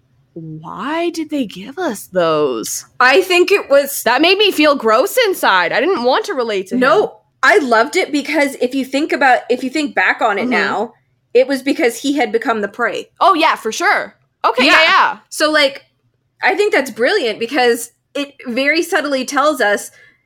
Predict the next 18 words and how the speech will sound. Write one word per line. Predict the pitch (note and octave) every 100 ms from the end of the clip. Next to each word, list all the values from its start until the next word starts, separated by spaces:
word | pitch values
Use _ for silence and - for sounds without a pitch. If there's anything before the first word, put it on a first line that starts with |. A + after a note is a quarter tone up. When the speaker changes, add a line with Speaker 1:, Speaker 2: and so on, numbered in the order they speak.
| _ -
Speaker 2:
it, | B4 -
it | B3+ -
communicates | D4 E4 G4+ E4+ D4+ D4+ -
fear | _ - C4+ C4+ B3+
within | A#3+ - G#3
the | G3+
Black | G3 E3+ -
Hood. | G#3 F3+
All | B3+
of | D4
a | F#4
sudden, | E4 C4+
he | C#4 C4+ B3+
is | B3
not | B3 A3+ -
someone | - A#3+ A#3 A3+
who | G#3+ A3
is | G3 F3+